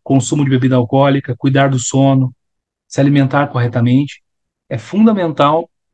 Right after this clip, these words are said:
que você mantenha esses hábitos em sua rotina. Sempre dê muita atenção a eles.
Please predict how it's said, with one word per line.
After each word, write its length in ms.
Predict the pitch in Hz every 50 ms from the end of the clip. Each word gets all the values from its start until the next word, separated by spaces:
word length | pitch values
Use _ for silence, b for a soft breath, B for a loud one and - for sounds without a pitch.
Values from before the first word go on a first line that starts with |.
| _
que 100 | - 156
você 540 | 147 147 151 147 - - - 151 151 151 - _
mantenha 760 | - 143 147 156 160 156 160 - 147 147 151 156 160 165 -
esses 340 | - 156 147 - 151 139 127
hábitos 400 | 131 131 131 127 123 - 143 143
em 40 | 139
sua 160 | 131 - 139
rotina. 360 | 139 139 127 - - 104 101 107 110 _ _ _
Sempre 520 | - - - - - 160 185 196 - 170 156
dê 100 | 156 147
muita 300 | 147 151 156 156 165 160
atenção 440 | 151 160 151 139 - - 139 139
a 80 | 135 127
eles. 300 | 113 107 107 - - _